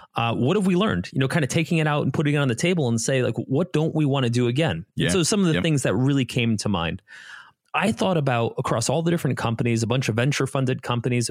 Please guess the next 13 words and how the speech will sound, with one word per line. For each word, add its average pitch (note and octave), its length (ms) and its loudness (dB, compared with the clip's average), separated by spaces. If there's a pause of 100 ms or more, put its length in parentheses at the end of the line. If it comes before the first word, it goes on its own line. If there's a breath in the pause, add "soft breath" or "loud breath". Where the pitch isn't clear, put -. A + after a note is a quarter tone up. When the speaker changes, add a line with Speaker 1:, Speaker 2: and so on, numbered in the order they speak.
(120)
Speaker 1:
uh, - 160 -4
throughout C#3 280 -2
that B2 180 -2
path, A2 260 -2 (680 loud breath)
what F3+ 240 2
are C4 100 2
things F3 360 2
that C#3 120 0
really C#3 340 2
stuck A#2 360 -2
out G#2+ 200 0
to - 120 -2
me F#2+ 260 0